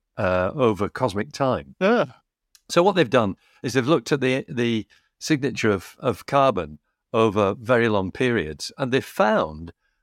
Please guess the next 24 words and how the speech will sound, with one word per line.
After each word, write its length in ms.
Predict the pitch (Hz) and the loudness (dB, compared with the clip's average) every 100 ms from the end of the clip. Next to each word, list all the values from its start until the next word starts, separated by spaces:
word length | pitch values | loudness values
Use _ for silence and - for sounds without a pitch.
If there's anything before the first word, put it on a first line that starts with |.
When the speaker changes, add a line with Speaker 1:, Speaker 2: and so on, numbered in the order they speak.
| - | -18
Speaker 1:
that, 540 | 98 139 135 - - - _ - | 0 2 2 -2 -10 -12 _ -4
uh, 180 | 123 123 | -2 -2
in 160 | 151 135 | -4 -2
the 180 | 139 - | -2 2
early 300 | 156 190 139 | 4 4 2
universe, 760 | 95 87 80 80 82 - - - _ _ - | 0 -2 -4 -6 -6 -10 -12 -16 _ _ -4
uh, 220 | 107 104 - _ | 0 0 -2 _
there 140 | 113 | -2
was 340 | 113 113 107 - - | 2 4 2 -2 -4
a 80 | |
lot 220 | 113 131 151 | 0 2 2
of 380 | 127 98 - _ _ _ | 0 -4 -16 _ _ _
cold 420 | - 160 170 143 | 2 4 4 0
carbon, 580 | - 110 82 78 76 78 - _ _ _ _ - | -4 -2 -2 -4 -8 -10 -16 _ _ _ _ -8
uh, 300 | 123 110 117 - | 0 2 2 -2
which, 600 | 143 143 - - - - _ _ - | 0 0 -2 -8 -10 -10 _ _ 0
uh, 180 | 117 120 | 0 0
was 220 | 139 127 | -2 -4
sort 360 | - - 202 233 | -4 0 2 4
of 100 | 190 | 2
replaced 840 | 127 - 151 160 98 - - - - | 0 0 4 4 2 -2 -10 -12 -6
as 180 | 117 | -6
the 120 | 113 113 | -2 -2
universe 600 | 120 104 107 92 - | 0 0 0 0 -6